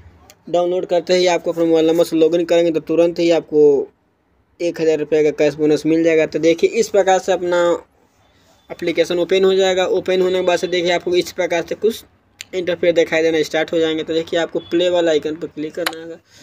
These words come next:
जैसे ही click करेंगे तो देखिए, आपको इस प्रकार से आ जाए। तो देखिए, इसमें हमेशा tournament चलता रहता है। इसमें एक रुपये लगाएंगे ना, तो आपको first,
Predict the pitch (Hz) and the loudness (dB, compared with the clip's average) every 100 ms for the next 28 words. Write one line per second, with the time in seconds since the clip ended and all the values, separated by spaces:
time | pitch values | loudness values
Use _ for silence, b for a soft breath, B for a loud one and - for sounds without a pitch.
0 | B - 156 156 170 165 165 165 165 160 | B -2 -2 0 -4 -4 -6 -2 -2 -2
1 | 165 160 170 147 147 170 151 143 151 - | -6 -8 -12 -10 -10 -6 -8 -6 -12 -12
2 | 151 151 147 147 147 147 143 B B B | -14 -12 -12 -12 -12 -12 -14 B B B
3 | B B B B B B B B - - | B B B B B B B B -20 -20
4 | - - - 156 165 170 170 180 165 165 | -20 -10 -6 -2 0 0 -2 -2 0 0
5 | 175 170 165 160 156 151 151 147 143 139 | -2 -2 -2 0 0 -2 -4 -4 -4 -2
6 | 139 131 135 139 131 151 156 151 147 151 | -4 -4 -4 -4 -2 0 0 -2 -4 -2
7 | 143 143 139 147 143 127 117 - 131 139 | 0 0 0 0 -2 -4 -8 -12 -10 -10
8 | 135 - 143 - | -6 -2 -4 -4